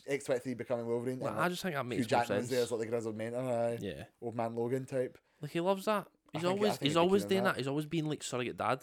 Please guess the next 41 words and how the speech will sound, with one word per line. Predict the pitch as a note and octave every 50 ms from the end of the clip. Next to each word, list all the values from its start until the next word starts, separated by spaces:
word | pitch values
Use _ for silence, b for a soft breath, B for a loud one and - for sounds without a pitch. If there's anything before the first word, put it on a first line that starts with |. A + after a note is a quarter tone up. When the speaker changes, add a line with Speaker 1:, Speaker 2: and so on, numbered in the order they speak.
| - _
Speaker 1:
Still | - - E3 D3
gets | D3 C3
to | - C#3
be | B2
Wolverine. | A#2 A#2+ C3 C#3 C#3 B2+ A#2+ C3 C3 C3+ - _ -
Hugh | - B2
Speaker 2:
Yeah. | A2 A#2 - F#3+
Speaker 1:
Jackman. | F#3+ D#3 B2
He | B2
still | - D3 C#3
gets | B2+ B2
to | C#3+ B2
run | B2 A#2 A#2
around | A2+ A2+
with | A2 G#2+
his | -
claws. | - B2 A2+ A2 A#2 A#2+ -
Speaker 2:
Give | - C#3+ D3
him | D3+
a | C#3+ C3
cool | - D3+ C#3+ C3
fight | - C3+ C3 B2
at | A2
the | A#2+
end | B2+ B2+ C3
or | B2
something, | - C3 A2 G#2 B2+ C3
you | C3
know. | C3+ C3+ C3 - _ _ _
There | - A#2+
you | A#2
go. | A2 G#2+ - _ _ _ _ -
Speaker 1:
I, | - D3+ D3
I, | C#3+ B2+ C#3 D3+ G#2 G#2+ D3
I | -
thought | - F3 D#3
it |
would | B2+ G2
be | G2+
pretty | F#2+ - G#2+ F2 G2
sound. | F#2 - G#2 G2 G2 G#2 A#2+